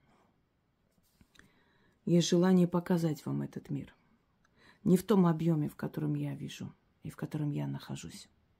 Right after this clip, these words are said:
Хотя бы процентов десять. Наверное, даже не десять, а три-четыре.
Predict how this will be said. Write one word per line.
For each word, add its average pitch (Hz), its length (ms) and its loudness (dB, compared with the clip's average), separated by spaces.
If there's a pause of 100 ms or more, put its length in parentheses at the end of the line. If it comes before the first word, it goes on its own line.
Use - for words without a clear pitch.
(1700)
Хотя 202 420 0
бы 185 160 2
процентов 165 640 -2
десять. - 600 -10 (2750)
Наверное, 160 400 2
даже 151 260 -2
не 151 180 0
десять, - 560 -10 (640)
а 151 140 -8
три-четыре. 151 800 -6